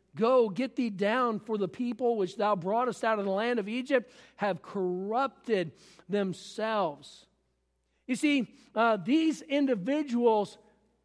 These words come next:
they were impure. You know, the Bible says, "Keep thy heart with all diligence, for out of it are the issues of life."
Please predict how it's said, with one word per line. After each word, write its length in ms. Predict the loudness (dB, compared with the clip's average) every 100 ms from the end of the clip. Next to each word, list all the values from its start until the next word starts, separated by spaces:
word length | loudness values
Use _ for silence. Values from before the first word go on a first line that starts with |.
| 0
they 140 | 2
were 180 | 4 0
impure. 880 | 0 -2 -2 -6 -10 -8 -4 -6 -8 _ _ _ _ _ _ _ _ _ _ _ _ _ _ _ _ _ _ _ _ _
You 60 | -2
know, 80 |
the 40 | 4
Bible 280 | 4 4 0
says, 400 | 0 0 -2 -12
"Keep 300 | -8 -8 -4
thy 180 | -2 -2
heart 320 | -2 -4 -4
with 160 | -6 -4
all 220 | 0 0
diligence, 960 | -2 -4 -4 -4 -8 -12 -14 -20 -20 -20 _ _ _ _ _ _ _ _ _ _ -8
for 120 | -2
out 160 | 0
of 120 | 0 -2
it 140 | -4
are 80 | -4
the 180 | -4 -6
issues 320 | -6 -12 -10
of 140 | -8
life." 500 | -8 -10 -12 -20 _